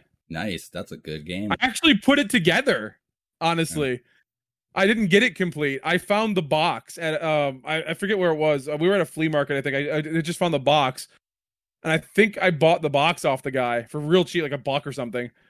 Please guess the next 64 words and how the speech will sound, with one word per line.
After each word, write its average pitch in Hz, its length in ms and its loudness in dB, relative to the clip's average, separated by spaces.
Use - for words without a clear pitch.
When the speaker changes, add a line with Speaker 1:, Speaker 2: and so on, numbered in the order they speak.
Speaker 1:
Hmm. 87 200 -4
Speaker 2:
And 165 120 -2
there 165 60 4
was 160 160 2
no 180 160 6
game 165 340 6
in 143 80 2
it. 131 200 -2
And 165 120 0
I 165 40 2
was 156 100 0
like, 156 140 4
you 156 80 2
know, 151 60 2
I 147 100 2
knew 185 160 6
that, 139 320 2
but 151 60 4
I 151 40 8
was 151 100 4
like, 143 120 2
I 147 80 4
was 165 140 0
like, 226 100 2
"Okay, 285 160 2
this 175 100 0
is 147 40 -12
just 165 120 -4
in 160 60 -8
case 165 160 2
I 151 60 0
see 160 160 -6
the 139 100 -6
game." 139 320 -2
And 175 540 2
later 175 360 4
on, 180 200 2
I 151 120 0
bought 151 320 0
the 156 80 -8
game 151 540 -2
for 143 460 -2
a 127 100 -12
couple 147 260 -6
bucks. 127 560 -4
So 156 240 4
I 156 60 6
got, 170 160 4
I 170 60 2
got 190 100 2
the 170 80 0
whole 170 160 4
thing 165 160 0
in 151 100 -2
box 139 300 2
for, 139 80 -6
like, 127 120 -6
three 135 180 -8
bucks. 123 280 -4
I 139 40 -12
think 135 100 -6
that's 120 100 -8
pretty 120 160 -10
cool. 120 240 -8